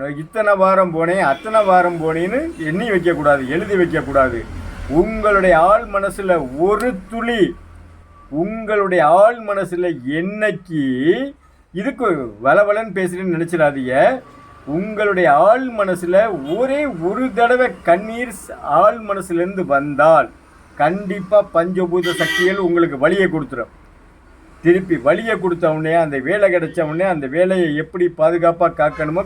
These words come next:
காத்துக்கிறணும். இல்லாவிட்டால் தூக்கி கலட்டி கீழே ஓட்டுரும். So, நீங்க நன்றும் தீதும்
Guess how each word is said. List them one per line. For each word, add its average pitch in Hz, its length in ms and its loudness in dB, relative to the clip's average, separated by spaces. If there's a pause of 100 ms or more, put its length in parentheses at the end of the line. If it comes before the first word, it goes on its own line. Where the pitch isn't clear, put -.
காத்துக்கிறணும். 156 580 0 (380)
இல்லாவிட்டால் 180 840 2 (540)
தூக்கி 254 300 -2
கலட்டி 247 460 0
கீழே 240 320 -2
ஓட்டுரும். 139 220 -6 (340)
So, 156 360 0 (360)
நீங்க 160 760 0 (300)
நன்றும் 180 840 -2 (480)
தீதும் 180 640 0